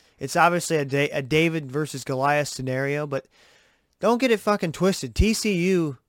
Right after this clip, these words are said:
comes into this thing. They were not scared against, against Michigan. They took advantage of the opportunities that were given to 'em. You know, Michigan kinda beat themselves, but T C U didn't back away from the f-, the, the fight. They didn't run away. They,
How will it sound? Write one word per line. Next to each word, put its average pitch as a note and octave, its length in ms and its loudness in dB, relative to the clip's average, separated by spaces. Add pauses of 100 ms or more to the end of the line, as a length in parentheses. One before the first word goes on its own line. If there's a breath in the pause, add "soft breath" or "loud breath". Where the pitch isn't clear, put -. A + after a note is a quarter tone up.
comes D3+ 280 -2
into F#3+ 180 4
this C#3+ 220 2
thing. C3 320 -2 (960)
They F#3 120 6
were F3+ 120 6
not G3 240 4
scared G3 340 2
against, E3+ 280 0
against D3+ 320 0
Michigan. C#3 500 0 (280 soft breath)
They D3+ 120 0
took F#3+ 240 0 (140)
advantage D#3+ 500 2
of E3+ 80 2
the D#3+ 60 4
opportunities F3 580 2
that D3+ 100 0
were C3+ 120 -4
given D3+ 260 0
to C#3+ 120 -4
'em. D3 180 -2
You C#3+ 80 -2
know, C3+ 100 -2
Michigan D#3+ 400 -2
kinda D3+ 220 -4
beat D3+ 220 -6
themselves, D3+ 580 -4 (760 soft breath)
but E3 180 0
T A#3 160 2
C G#3+ 180 -4
U G#3+ 140 -2
didn't F#3 220 0
back E3+ 260 2
away C#3+ 520 0
from C#3 220 -6
the B2+ 40 -6
f-, - 160 -20 (120)
the, C3 340 -8
the B2+ 100 -12
fight. C#3+ 340 0 (460 soft breath)
They D3 120 2
didn't F3+ 180 0
run E3+ 160 2
away. E3 360 2
They, D3+ 180 0